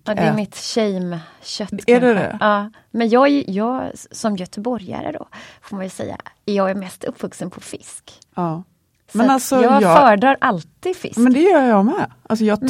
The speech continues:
Speaker 2: tycker
Speaker 1: jag
Speaker 2: verkligen
Speaker 1: hörde
Speaker 2: att det
Speaker 1: någonstans att fisk också är, eh, släpper ut jättemycket
Speaker 2: Mm.
Speaker 1: växthusgaser om de inte får dö naturligt i havet. Så att en stund efter de har dött så släpper de ut speciellt stora fiskar som tonfisk och sånt.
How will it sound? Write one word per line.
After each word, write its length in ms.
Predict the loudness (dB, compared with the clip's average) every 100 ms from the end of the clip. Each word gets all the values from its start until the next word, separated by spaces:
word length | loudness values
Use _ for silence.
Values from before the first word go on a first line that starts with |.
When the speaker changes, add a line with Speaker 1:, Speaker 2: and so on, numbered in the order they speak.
| 0
Speaker 2:
tycker 220 | 0 0 4
Speaker 1:
jag 60 | 4
Speaker 2:
verkligen 220 | 4 4
Speaker 1:
hörde 100 | 2
Speaker 2:
att 40 |
det 120 | 2 0
Speaker 1:
någonstans 520 | -2 -6 -8 -8 -12
att 180 | -14 -16
fisk 440 | -18 -16 -18 -12 -8
också 460 | -8 -10 -6 -6 -4
är, 460 | -4 -4 -8 -12 -14
eh, 420 | -14 -14 -16 -16
släpper 340 | -12 -12 -8
ut 200 | -10 -10
jättemycket 600 | -16 -14 -12 -8 -6 -4
Speaker 2:
Mm. 120 | -4 -6 -10 -14
Speaker 1:
växthusgaser 920 | -16 -12 -12 -6 -4 -4 -4 -6 -6
om 160 | -6
de 200 | -6 -6 -8
inte 280 | -10 -8 -8
får 120 | -8
dö 320 | -6 -6 -6
naturligt 600 | -8 -10 -8 -8 -8 -10
i 20 |
havet. 540 | -8 -8 -8 -10 -14 _ _ _ _ _ _
Så 160 | _ -6
att 160 | -6 -8
en 220 | -12 -10
stund 320 | -6 -4 -4 -4
efter 300 | -6 -6 -8
de 120 | -6
har 60 | -4
dött 220 | -6 -6
så 100 | -8
släpper 380 | -8 -8 -6 -6
de 140 | -8
ut 180 | -10 -12
speciellt 440 | -14 -8 -6 -8
stora 340 | -6 -6 -4 -4
fiskar 360 | -8 -10 -14
som 180 | -10 -10
tonfisk 680 | -8 -8 -8 -10 -12 -14 -16
och 80 |
sånt. 240 | -12 -14